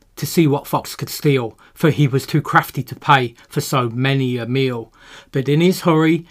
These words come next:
he took a misplaced stride, and at a steep well he fell, much undignified.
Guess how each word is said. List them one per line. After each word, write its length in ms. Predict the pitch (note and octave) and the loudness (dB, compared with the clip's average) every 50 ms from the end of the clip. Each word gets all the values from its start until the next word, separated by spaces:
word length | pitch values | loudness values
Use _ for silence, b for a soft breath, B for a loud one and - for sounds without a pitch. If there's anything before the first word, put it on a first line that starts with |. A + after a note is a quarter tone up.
| b b | b b
he 140 | - C3 | -10 -8
took 260 | A#2+ - C#3+ C#3 - - | -6 -4 -4 -4 -2 -2
a 60 | C3 | -2
misplaced 580 | B2 C3+ C#3+ C#3+ - - - D3 C#3+ C3 - | 0 0 -2 -4 -6 -6 -2 -2 -2 -2 -4
stride, 540 | - - - - C#3+ C3+ C3 B2+ A#2 A2 - - B B B B B B | -8 -8 -4 -2 0 2 2 0 0 -2 -8 -12 B B B B B B
and 160 | B2+ B2 B2+ | -2 -2 -2
at 100 | A#2 - | -6 -10
a 100 | C3+ C3+ | -12 -12
steep 420 | - - - - D3+ D3 D3 - | -12 -8 -2 0 0 0 0 -2
well 240 | D3 C#3+ C#3+ C#3 B2 | -2 0 2 0 0
he 160 | - - C3 | -2 -4 -6
fell, 460 | - - D#3 C#3+ C3 B2+ B2 A2+ - _ _ | -6 -2 0 0 2 0 0 -4 -8 _ _
much 220 | C3+ C#3 C3+ - | -10 -8 -4 -2
undignified. 1040 | C#3 C3 B2+ A2 C#3+ C3+ A#2+ C3+ B2+ A#2+ A2+ - - C3 A#2 A#2 A2+ A2+ A2 G#2 | -2 -2 0 0 0 0 0 -2 -2 -2 -4 -6 -6 -6 -6 -6 -6 -8 -10 -14